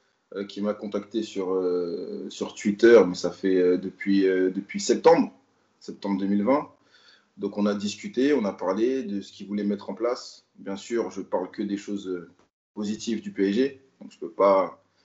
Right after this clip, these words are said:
je peux pas dire aussi des choses, on va dire, négatives. Donc c'est, je peux pas dire que c'est un peu ça le bémol, mais ça serait, je pense que ça serait bien quand même de, de, sans pour autant les critiquer, tu vois. Donc ça soit, euh,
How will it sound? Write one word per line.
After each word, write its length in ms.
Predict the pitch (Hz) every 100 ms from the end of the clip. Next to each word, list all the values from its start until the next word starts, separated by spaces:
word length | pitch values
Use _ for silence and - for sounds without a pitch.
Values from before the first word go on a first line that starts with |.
| _
je 60 | -
peux 60 | 85
pas 140 | 101
dire 140 | 101
aussi 140 | 95 98
des 100 | 101
choses, 180 | 104 95
on 80 |
va 60 | 98
dire, 160 | 104 98
négatives. 480 | 101 101 156 131
Donc 160 | 90 92
c'est, 240 | 95 95 - _ _ _ _
je 80 |
peux 60 | -
pas 80 | 131
dire 80 | 151
que 60 |
c'est 60 | 147
un 60 |
peu 100 | 139
ça 120 | 135 143
le 80 |
bémol, 360 | 135 151 185 175
mais 80 | 139
ça 120 | 127
serait, 280 | - 135 110 - _ _ _
je 100 | -
pense 140 | 143 -
que 80 |
ça 80 | 120
serait 160 | 110 123
bien 160 | 139
quand 100 | 135
même 180 | 131 127
de, 200 | 107 113
de, 560 | 107 113 113 110 104 - _ _ _ _
sans 200 | - 143
pour 140 | 139 131
autant 180 | 131 135
les 80 |
critiquer, 460 | 127 - 139 156 143
tu 100 | 107
vois. 260 | 117 - _ _ -
Donc 140 | 92
ça 80 | 107
soit, 360 | - 127 127 117
euh, 300 | 107 104